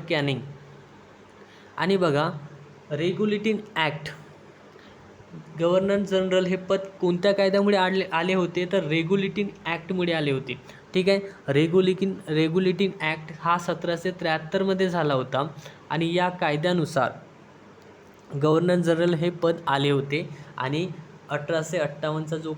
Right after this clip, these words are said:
कायदा होता त्या कायद्यानुसार हे पद गेले आणि व्हायसराय हे पद आले. ठीक आहे, ओके, तर तुम्हाला व्हिडिओ कसा वाटला? भेटूया पुढच्या व्हिडिओमध्ये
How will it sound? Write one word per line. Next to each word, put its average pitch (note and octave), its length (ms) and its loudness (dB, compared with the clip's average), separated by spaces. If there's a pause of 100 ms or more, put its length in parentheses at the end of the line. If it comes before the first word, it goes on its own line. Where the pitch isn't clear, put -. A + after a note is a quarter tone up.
कायदा C#3 300 -2
होता D3+ 380 -2 (640)
त्या D#3 120 -2
कायद्यानुसार D3+ 720 -2
हे D#3 120 -4 (120)
पद D#3+ 140 0 (420)
गेले D#3 260 2
आणि D#3 280 -4
व्हायसराय C#3 480 0
हे C#3 100 -2
पद C3+ 300 0
आले. A2+ 180 -4 (100)
ठीक E3 200 0
आहे, D#3+ 140 2 (500)
ओके, D#3+ 340 2 (320)
तर D#3+ 140 2
तुम्हाला D#3+ 260 2
व्हिडिओ D3+ 300 2
कसा D3+ 360 0
वाटला? D3 420 2 (360)
भेटूया D3 420 4
पुढच्या D#3+ 460 2
व्हिडिओमध्ये D3 680 2